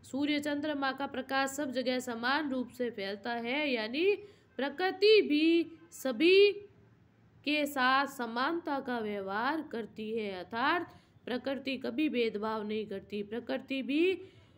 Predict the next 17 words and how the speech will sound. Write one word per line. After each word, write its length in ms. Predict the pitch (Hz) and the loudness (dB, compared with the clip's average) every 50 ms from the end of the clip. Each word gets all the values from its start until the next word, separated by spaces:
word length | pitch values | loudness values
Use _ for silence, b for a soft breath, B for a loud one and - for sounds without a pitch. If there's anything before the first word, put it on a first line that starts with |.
| B - | B -10
सभी 480 | - - 285 254 302 370 403 415 403 | -6 -4 0 4 6 8 8 8 8
देशों 560 | 403 - - - 220 269 277 269 277 285 269 | 6 2 -2 0 2 2 2 2 0 0 0
के 200 | - - 262 254 | 0 0 0 0
साथ 480 | 254 254 262 254 254 269 285 311 302 - | 0 0 2 4 4 4 4 2 0 -4
समानता 600 | - 240 233 233 247 262 294 311 294 294 285 262 | -8 -8 -6 -2 -2 -2 -2 -2 -4 -4 -4 -4
का 160 | 254 254 247 | -4 -2 -2
व्यवहार 480 | 240 226 226 214 214 214 214 226 202 214 | -2 -2 -2 -2 -2 -2 -2 -4 -4 -6
करती 420 | 208 208 214 208 214 - 226 226 | -6 -8 -8 -8 -8 -10 -10 -8
है। 400 | 208 233 240 262 285 302 320 311 - - - - _ _ _ _ _ _ _ _ - | -6 -4 -2 0 0 0 -2 -2 -6 -12 -20 -20 _ _ _ _ _ _ _ _ -6
तस्मात् 580 | 240 240 240 240 247 247 262 277 285 330 - - b b b b b b - | -6 -6 -6 -6 -2 0 2 4 4 2 2 -2 b b b b b b -8
अस्माभिः 720 | - 285 294 294 320 359 359 359 370 311 370 370 381 381 359 | -6 -6 -4 0 2 4 4 4 4 6 6 6 6 6 4
सर्वे 500 | 359 - 277 269 262 269 302 320 320 311 | 2 0 -2 -2 0 0 0 0 0 -2
परस्परं 880 | - - 277 285 302 294 - - - 262 247 247 254 269 285 285 247 | -2 -4 -2 -2 -2 -4 -6 -6 -6 -4 -2 -2 -2 -2 -2 -4 -6
वैरभावम् 840 | 190 233 247 262 277 285 285 202 233 226 208 190 190 220 240 247 247 - - | -4 -4 -2 0 0 0 -2 -2 -2 -4 -4 -2 -4 -4 -4 -4 -6 -8 -10
अपहाय 680 | - - - 220 208 208 202 214 226 240 254 294 311 302 - b b b b b b b b b b - | -12 -10 -10 -8 -6 -2 -2 0 0 0 0 -2 -2 -4 -8 b b b b b b b b b b 2
विश्व 400 | 294 392 339 - 359 359 339 285 | 4 4 4 4 2 0 0 0
बंधुत्वम 960 | 226 240 233 220 214 226 247 247 247 - 233 262 277 302 320 339 339 349 | 0 -2 -4 -4 -2 -2 -2 -2 -4 -4 -2 0 0 2 2 0 -2 -2